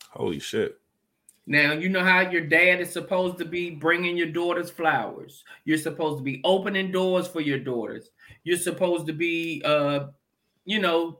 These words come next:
Speaker 2: basically, it's like dating your daughter. It's like getting her ready for the dating scene. If you get a man and he can't do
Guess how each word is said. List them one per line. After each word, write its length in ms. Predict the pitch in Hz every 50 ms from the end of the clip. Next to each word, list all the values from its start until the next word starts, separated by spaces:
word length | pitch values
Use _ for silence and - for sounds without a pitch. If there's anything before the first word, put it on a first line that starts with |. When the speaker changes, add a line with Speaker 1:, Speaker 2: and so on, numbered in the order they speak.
| - 131
Speaker 2:
basically, 840 | 135 180 196 214 226 226 247 226 226 226 202 202 202 196 185 185 _ _ _ _ _ _ _ _ _ _ _ _ _ _ _ _ _ _ _ _ _ _ _ _ _ _ _ _ _ _ _ _ _ _ _ _ _ _ _ _ _ - -
it's 180 | 175 180 -
like 340 | 202 202 208 196 180 165 160
dating 460 | 190 202 214 240 226 220 208 202 185
your 120 | 175 165 156
daughter. 360 | 147 156 151 139 123 101 95
It's 220 | 107 123 131 131
like 280 | 165 165 160 160 151 143
getting 280 | 143 214 220 208 196
her 160 | 185 208 202 190
ready 260 | 185 208 202 202 196
for 160 | 190 202 190
the 60 | 180
dating 340 | 180 180 214 220 220 196 185
scene. 260 | 180 - 180 151 139
If 240 | - 151 151 143 139
you 220 | 185 247 285 285
get 160 | 214 247 254 240
a 100 | 214 190
man 360 | 196 220 226 226 226 220 196
and 140 | 170 160 147
he 200 | 208 254 254 262
can't 340 | - 233 208 202 180 165
do 220 | 151 196 208 196